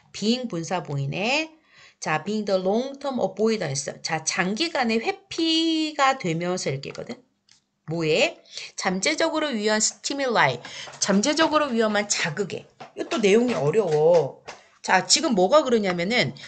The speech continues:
너희 한번 생각을 해봐. 신체적 감지라는 거는 우리가 예를 들어서 어렸을 때 너희가 만약에 개한테 물렸다 그래봐. 그러면 너희가 정서적으로 개만 보면 확 이렇게 놀란단 말이야. 그러니까 진짜 자라보고 놀란 가슴 소뚜-, 소뚜껑 보고 놀란다 그러잖아.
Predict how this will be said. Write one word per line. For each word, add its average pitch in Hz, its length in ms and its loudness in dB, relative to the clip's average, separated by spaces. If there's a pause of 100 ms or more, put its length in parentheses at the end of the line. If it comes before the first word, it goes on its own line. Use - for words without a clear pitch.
너희 254 180 2
한번 269 200 -4
생각을 285 460 -4
해봐. 180 340 -2 (100)
신체적 415 640 -2
감지라는 214 640 0
거는 170 360 -4
우리가 190 460 0
예를 165 180 -4
들어서 - 240 -2
어렸을 226 420 0
때 214 80 0
너희가 151 240 -4
만약에 139 220 -8
개한테 226 420 -4
물렸다 143 400 -6
그래봐. 127 400 -8 (240)
그러면 285 220 -2
너희가 196 580 2
정서적으로 196 640 -4
개만 254 440 2
보면 190 200 -2
확 - 300 -2
이렇게 190 160 -4
놀란단 170 500 -4
말이야. - 140 -16
그러니까 - 140 -4
진짜 190 300 0
자라보고 233 840 -2
놀란 180 260 -2
가슴 156 240 -6 (240)
소뚜-, - 420 -8 (240)
소뚜껑 - 520 -4
보고 196 260 -2
놀란다 151 360 -4
그러잖아. 156 400 -8